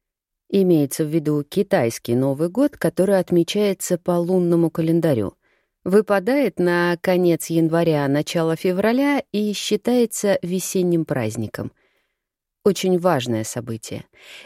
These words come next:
И этот праздник отличается от других. Другие праздники — просто праздники. Можно поесть чего-то вкусного, посмотреть телевизор, поиграть в маджонг.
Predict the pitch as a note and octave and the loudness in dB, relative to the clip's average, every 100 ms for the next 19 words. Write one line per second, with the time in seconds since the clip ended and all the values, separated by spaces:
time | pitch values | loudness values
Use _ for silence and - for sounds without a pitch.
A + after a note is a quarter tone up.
0 | - - G3+ G3 G3 F#3+ - A3 C#4 A3+ | -6 0 2 4 2 -2 0 2 2 0
1 | F3+ F#3 - B3 - C#3+ A#2 - - A#2+ | 0 -2 -2 -4 0 0 0 -2 -2 -2
2 | A#2 C3 B2+ A#2 - - _ _ _ _ | -2 -4 -2 -4 -8 -14 _ _ _ _
3 | _ _ _ - D4 D4+ C4+ B3 - C4 | _ _ _ 0 2 4 2 2 2 2
4 | B3 F3+ D#3 D3 C#3 C3+ - - C#3 G#3 | 2 2 0 0 -2 -4 -12 -4 -2 0
5 | C3 C#3 C#3 D3+ D3 B2 C3 B2 _ _ | -2 2 2 2 0 -2 -2 -6 _ _
6 | _ _ - B3+ D4 F#3+ D#3+ D3+ C#3+ E3 | _ _ 0 4 4 2 0 2 2 2
7 | A3+ - - F3 E3 D#3+ - E3 D#3+ E3 | 0 -2 0 2 2 0 0 0 2 2
8 | D3 C3 B2 - - A#2 A#2+ A2+ - A2+ | 2 2 -2 -8 -6 -2 0 0 0 0
9 | - A#2+ A#2+ C3 G#3 D3 C#3+ B2 B2 A#2+ | -2 0 2 2 0 0 0 0 2 2
10 | A#2 D#3 - B2 B2 A2 A2+ E3 G3 - | 2 0 -2 0 0 0 -2 -2 -2 -8